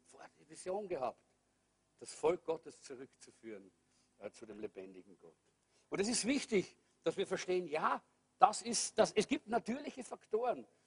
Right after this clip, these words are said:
die uns einfach die Vision rauben wollen. Aber wir müssen sie erkennen. Und wir müssen zulassen, dass jemand,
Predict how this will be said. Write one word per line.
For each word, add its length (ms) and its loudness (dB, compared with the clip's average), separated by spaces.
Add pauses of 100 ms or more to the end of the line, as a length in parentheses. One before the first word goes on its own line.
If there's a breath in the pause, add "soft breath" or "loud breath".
(180)
die 100 0
uns 160 -4
einfach 560 6 (440)
die 120 -2
Vision 460 0
rauben 480 -2
wollen. 420 4 (1000)
Aber 160 2
wir 100 0
müssen 280 -2
sie 160 -4
erkennen. 360 -10 (1800)
Und 180 4
wir 100 6
müssen 380 2
zulassen, 760 10 (540)
dass 180 12
jemand, 640 10